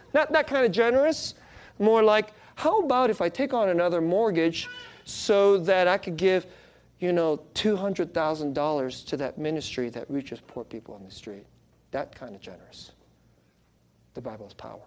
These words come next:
Let me take you to the final portion of my message. There is, um, a question that, um, John Piper raises in his book, A Peculiar Glory.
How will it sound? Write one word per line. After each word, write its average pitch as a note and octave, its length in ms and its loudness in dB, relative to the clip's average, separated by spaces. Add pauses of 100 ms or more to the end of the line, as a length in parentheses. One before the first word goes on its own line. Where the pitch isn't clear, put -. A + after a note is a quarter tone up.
(4000)
Let G#3 120 4
me C4+ 100 6
take B3 220 2
you G#3+ 60 2
to G3 100 2
the E3+ 80 2
final F#3 280 2
portion E3+ 340 -2
of D3 60 4
my C#3+ 60 2
message. D3+ 500 -2 (2000)
There A#3 240 8
is, C4 140 4
um, A3 220 4 (120)
a F#3+ 80 0
question F3+ 680 0
that, D#3 480 2
um, C#3+ 340 0
John F#3 300 4
Piper F#3 360 0
raises D#3+ 380 2
in D#3+ 140 0
his E3 160 0
book, C#3 400 0 (340)
A D#3+ 100 2
Peculiar G3+ 720 4
Glory. E3 580 4